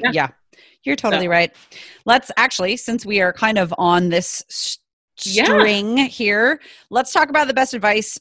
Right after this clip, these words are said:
Speaker 2: uh, that we have, or that we have heard even from our e-learning experience thus far.
Speaker 1: So why don't I start? 'Cause I have the least amount of experience so far. Um, I guess I can say, so I had experience with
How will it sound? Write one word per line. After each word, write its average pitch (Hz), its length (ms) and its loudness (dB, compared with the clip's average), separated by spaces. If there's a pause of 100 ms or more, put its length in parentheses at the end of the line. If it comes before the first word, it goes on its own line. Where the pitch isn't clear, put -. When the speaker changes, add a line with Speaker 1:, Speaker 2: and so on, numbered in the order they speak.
Speaker 2:
uh, 196 560 4
that 190 160 -2
we 208 240 -4
have, 190 520 -2 (120)
or 196 160 2
that 185 160 0
we 185 80 -6
have 180 100 -6
heard 196 420 -2
even 156 440 -4
from 165 180 -2
our 160 160 0
e-learning 165 480 -2
experience 156 560 -4
thus 139 180 -4
far. 127 320 -4 (540)
Speaker 1:
So 311 220 4
why 320 100 4
don't 403 140 2
I 392 80 4
start? 320 280 2
'Cause 302 140 0 (140)
I 233 240 -2
have 254 320 -4
the 226 120 4
least 226 360 -2
amount 214 240 -2
of 196 40 -2
experience 226 600 -2
so 180 160 -4
far. 170 320 -4 (280)
Um, 185 460 0
I 226 60 2
guess 247 180 0
I 269 80 0
can 262 160 -6
say, 240 160 2
so 220 180 -4
I 247 120 0
had 269 300 -2
experience 233 420 -2
with 185 100 -8